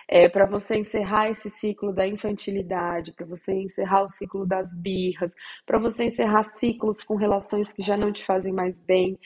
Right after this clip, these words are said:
com aquele ex-namorado que te liga toda hora, "Oi, sumida", você vai lá e acaba cedendo, e depois se sente super mal por ter se relacionado novamente com ele. É, aquela amiga interesseira que só quer o seu, a sua blusa emprestada, só quer a sua carona pro rolê.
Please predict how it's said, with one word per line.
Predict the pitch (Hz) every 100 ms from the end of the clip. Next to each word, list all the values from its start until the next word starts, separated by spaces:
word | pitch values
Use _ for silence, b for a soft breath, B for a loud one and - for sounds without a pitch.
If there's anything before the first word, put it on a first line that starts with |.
| B B
com | 226
aquele | 233 254 254
ex-namorado | 233 233 226 220 214 214 202
que | 208
te | 208 -
liga | 208 208 208 202
toda | - 220 226 196
hora, | 202 202 202
"Oi, | 208 214
sumida", | 214 - 220 214 208 208 196
você | 202 196 -
vai | 202 196
lá | 196 190 190
e | 190
acaba | - 185 185
cedendo, | - 190 175 190 190 190 190 - B B -
e | 208
depois | 208 220 214
se | 208
sente | 202 202 190
super | 196 - 214 208
mal | 202 202 196
por | 196
ter | - 196
se | 196
relacionado | 202 190 190 196 190 185
novamente | 190 185 190 190 190 185 -
com | 196 196
ele. | 185 180 175 185 B B B
É, | 196 190
aquela | 202 262 262
amiga | 254 247 226
interesseira | 226 220 214 226 - 226 214 202 196
que | -
só | - 214
quer | - 220
o | 220 226
seu, | - 220 208 208 190 202
a |
sua | 202 214
blusa | 202 214 214
emprestada, | 208 196 196 - 196 185 185
só | 190 208
quer | -
a | 214
sua | - 208
carona | - 202 196 196
pro | - 185
rolê. | 208 214